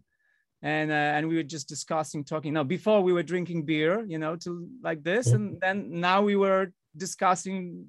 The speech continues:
Speaker 1: you know,
Speaker 2: Mm-hmm.
Speaker 1: this philosophy and what's, you know, what's it all about and, and so forth. So, you know, so I thought it was a kind of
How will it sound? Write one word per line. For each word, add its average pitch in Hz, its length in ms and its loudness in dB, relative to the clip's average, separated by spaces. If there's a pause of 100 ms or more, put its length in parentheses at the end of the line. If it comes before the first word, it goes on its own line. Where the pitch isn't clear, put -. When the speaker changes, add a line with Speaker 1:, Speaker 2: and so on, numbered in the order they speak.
Speaker 1:
you - 80 -4
know, 113 80 6
Speaker 2:
Mm-hmm. 117 80 6
Speaker 1:
this 117 120 -2
philosophy 190 720 0
and 170 200 -4
what's, - 460 -8 (180)
you 185 80 -8
know, 131 340 -4
what's 160 300 -8
it 156 60 -8
all 156 160 0
about 156 480 4
and, 151 240 -4 (560)
and 151 120 -6
so 175 140 -8
forth. 175 260 -2
So, 214 180 0
you 214 100 -2
know, 196 240 0 (320)
so 180 120 -4
I 214 140 4
thought 220 380 -2
it 175 100 -10
was 185 240 -6
a 175 180 -2
kind 185 280 -4
of 175 180 -4